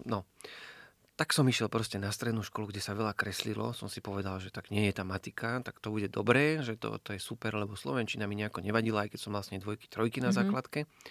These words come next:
Speaker 1: No a išiel som, že, že čo? No tak to technické ma bavilo. A ja som rozmýšľal nad elektrotechnickou školou ináč,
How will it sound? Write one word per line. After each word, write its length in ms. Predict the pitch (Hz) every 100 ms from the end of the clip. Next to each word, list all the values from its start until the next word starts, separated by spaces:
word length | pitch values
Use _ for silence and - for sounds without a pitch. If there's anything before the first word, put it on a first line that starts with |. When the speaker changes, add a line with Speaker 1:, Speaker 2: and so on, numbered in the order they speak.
| -
Speaker 1:
No 240 | 110 120 117
a 160 | 113
išiel 320 | 143 - 170 143
som, 240 | - 131
že, 160 | 113 98
že 160 | 107
čo? 400 | - 131 156 156
No 80 | 135
tak 160 | 131 -
to 80 |
technické 560 | 123 135 - 127 - 127
ma 160 | 120 104
bavilo. 400 | 113 123 107 - - - - 95
A 80 |
ja 80 | 139
som 80 | 185
rozmýšľal 400 | 170 170 135 117
nad 80 | 120
elektrotechnickou 720 | 120 113 113 110 117 - 110
školou 320 | - 110 101
ináč, 320 | 95 110 -